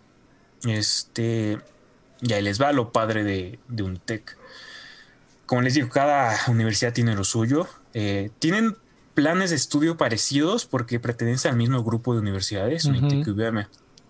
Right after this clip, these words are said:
Speaker 1: Entonces no lo vi tan diferente. Dije, "Ah, bueno, no pasa nada". Obviamente yo quería trabajar y estudiar. Como les dije, entré como becario, entre comillas, pero yo estaba a tiempo completo. Entonces el poder,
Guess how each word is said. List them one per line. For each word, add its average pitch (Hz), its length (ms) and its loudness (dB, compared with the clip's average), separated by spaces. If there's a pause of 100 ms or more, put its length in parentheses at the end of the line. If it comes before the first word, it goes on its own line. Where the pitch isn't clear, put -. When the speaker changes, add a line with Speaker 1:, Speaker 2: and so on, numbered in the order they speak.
(160)
Speaker 1:
Entonces 110 440 -2
no 120 120 2
lo 131 140 2
vi 117 120 2
tan 110 200 2
diferente. 170 480 0
Dije, 165 180 0
"Ah, 330 160 2
bueno, 277 260 0
no 220 120 0
pasa 214 220 -2
nada". 214 260 -2 (640)
Obviamente 202 480 2
yo 160 160 -2
quería 143 280 0
trabajar 107 480 -2
y 101 40 -2
estudiar. 110 500 -2 (680)
Como 107 160 0
les 104 140 -2
dije, 117 220 0
entré 123 240 0
como 110 380 -2
becario, 165 760 0
entre 110 340 -2
comillas, 139 640 0
pero 104 260 0
yo 101 80 0
estaba 101 260 -2
a 95 40 -8
tiempo 98 240 -4
completo. 113 640 -6
Entonces 107 680 -6
el 95 200 -4 (840)
poder, 120 540 0